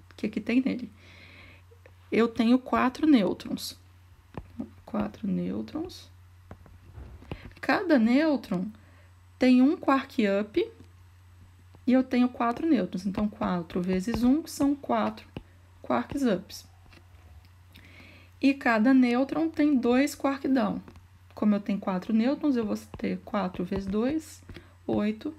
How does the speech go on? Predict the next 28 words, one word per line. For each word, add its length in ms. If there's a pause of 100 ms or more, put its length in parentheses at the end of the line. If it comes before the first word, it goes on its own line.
(160)
quark 320
down. 260 (540)
Agora, 340
vamos 200
somar 280
tudo. 400 (1800)
De 160
quark 500
up, 480
eu 100
tenho 280
seis 340
mais 240
quatro, 500 (320)
que 120
dá 180
dez 420
quark 400 (120)
up. 360 (880)
E 140
de 140
quark 320
down, 340 (340)
eu 160
tenho 280
três 400
mais 280
oito, 460